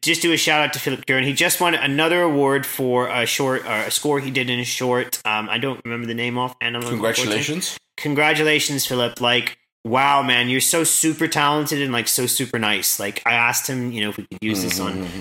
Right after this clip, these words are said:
Speaker 1: film festival stuff, and he was like, "No problem." And then I kind of did the I M D B check on him just 'cause he was such a nice guy. I was like, "I wanna
Speaker 2: Yeah.
Speaker 1: know a little bit more about this guy."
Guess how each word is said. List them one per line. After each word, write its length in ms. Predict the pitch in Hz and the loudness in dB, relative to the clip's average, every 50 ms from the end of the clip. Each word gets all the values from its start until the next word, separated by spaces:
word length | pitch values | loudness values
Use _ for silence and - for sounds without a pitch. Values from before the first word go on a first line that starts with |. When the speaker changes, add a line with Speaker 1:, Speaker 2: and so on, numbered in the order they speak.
| 87 - | -10 -4
Speaker 1:
film 160 | - 180 190 170 | -2 0 0 2
festival 340 | 185 180 165 - 165 160 160 | 2 0 0 0 -2 -2 -2
stuff, 240 | - - 170 156 - | 0 0 0 0 0
and 80 | 143 131 | -2 -2
he 40 | 123 | 0
was 80 | 117 | 0
like, 120 | 120 113 107 | -2 -2 0
"No 120 | 127 123 120 | -2 -2 -2
problem." 360 | - 139 135 131 131 131 127 - _ _ _ - | 0 -2 0 0 -2 -4 -4 -6 _ _ _ -2
And 220 | 127 135 139 131 | -2 -2 0 0
then 240 | 143 180 196 190 180 | 2 2 2 4 4
I 180 | 160 151 139 | 4 4 2
kind 220 | 139 - 143 143 139 | 2 0 0 0 0
of 80 | 135 127 | 0 0
did 160 | - 139 127 | 0 0 2
the 120 | 127 127 | 2 2
I 140 | 127 123 131 | 4 4 4
M 160 | 127 127 127 120 | 2 2 0 0
D 140 | 123 127 117 | 0 0 0
B 160 | 120 120 113 | 0 -2 -2
check 300 | 117 - 127 123 123 131 | -2 -2 -2 -2 -2 -2
on 140 | 123 113 113 | -4 -2 -2
him 120 | 117 117 | -4 -4
just 160 | 113 131 - - | -4 -4 -4 -4
'cause 100 | 156 147 | -4 -2
he 80 | 143 | -2
was 120 | 139 139 - | -2 -2 -2
such 200 | 180 165 160 160 | -2 -2 -2 0
a 20 | |
nice 180 | 156 147 131 - | 0 0 0 0
guy. 140 | 151 139 | 0 0
I 40 | 143 | 0
was 80 | 135 127 | 0 0
like, 100 | 127 127 | -2 -2
"I 40 | 147 | 0
wanna 140 | 196 214 | 0 0
Speaker 2:
Yeah. 40 | 185 151 | 0 2
Speaker 1:
know 40 | |
a 80 | 139 135 | 2 2
little 140 | 127 117 117 | 2 2 0
bit 80 | 107 | 0
more 100 | 123 135 147 | 0 0 2
about 120 | 151 135 127 | 2 0 0
this 100 | 110 - | 0 0
guy." 200 | 123 113 110 | 0 0 0